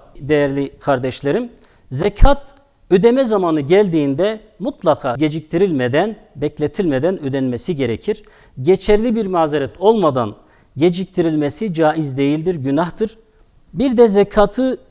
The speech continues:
kazası, geçmiş yıllara ait olan zekatını vermemiş olan kimseler mutlaka bunun zekatını vermesi gerekir. Hatta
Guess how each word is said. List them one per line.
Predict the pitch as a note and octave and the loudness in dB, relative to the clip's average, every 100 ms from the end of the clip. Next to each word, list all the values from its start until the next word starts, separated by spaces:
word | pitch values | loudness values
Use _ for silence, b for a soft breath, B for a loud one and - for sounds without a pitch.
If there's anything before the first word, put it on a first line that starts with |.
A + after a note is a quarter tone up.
| _ - _ _ _ | _ -20 _ _ _
kazası, | - G3+ E3 D3 - A#2 | 4 4 6 2 0 -4
geçmiş | B2 A3 A#3+ C4+ - | -2 -2 -2 -6 -4
yıllara | E3+ D#3 D#3 D3 | -2 2 2 4
ait | F3+ A#3 G3+ | 2 2 0
olan | F3+ E3+ | 0 -2
zekatını | D#3 D#3 E3+ D#3 E3+ C#3+ | -2 -4 -6 -4 -4 -2
vermemiş | G#3 F3+ D3 - | -2 0 -4 -4
olan | C#3+ C3 A#2 | -6 -4 -6
kimseler | - F3+ - E3 G#3 A3+ b b b b | -4 -2 0 0 0 -2 b b b b
mutlaka | - G3 - C#3 - A#2 C3 | -6 -6 0 0 0 -2 0
bunun | F#3+ E3 C3 A#2 | 0 0 -2 -2
zekatını | D#3+ F3+ C#3 A#2 A#2 C3 | -2 0 -4 -4 -4 -2
vermesi | F3+ C3 A#2+ G3+ A3 - | 0 -2 -4 -6 -8 -8
gerekir. | C#3 C#3+ G#2+ - - - _ _ _ | 0 2 2 -4 -16 -18 _ _ _
Hatta | - - - G#3 B3 - | -2 0 0 0 0 -10